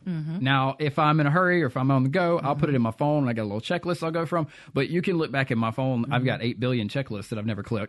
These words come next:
Speaker 2: cleared off because as soon as I get done with those tasks, I just move on to the next thing.
Speaker 1: So what do you recommend for, okay, I have a small business. I
Speaker 2: Mm-hmm.
Speaker 1: came in and I'm talking to you. I'm ready to set up,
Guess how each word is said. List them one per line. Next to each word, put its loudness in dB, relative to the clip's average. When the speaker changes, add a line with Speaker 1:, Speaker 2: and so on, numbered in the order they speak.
Speaker 2:
cleared 0
off 0
because -2
as -6
soon 2
as 0
I 0
get -8
done 2
with -2
those -6
tasks, -2
I -2
just -12
move -12
on -6
to -8
the -6
next -10
thing. -2
Speaker 1:
So -2
what 0
do 0
you 0
recommend 0
for, -2
okay, -2
I -2
have -2
a -4
small -4
business. -2
I 0
Speaker 2:
Mm-hmm. 0
Speaker 1:
came 2
in -2
and -2
I'm -4
talking -6
to 0
you. 0
I'm -2
ready -2
to -8
set -4
up, -2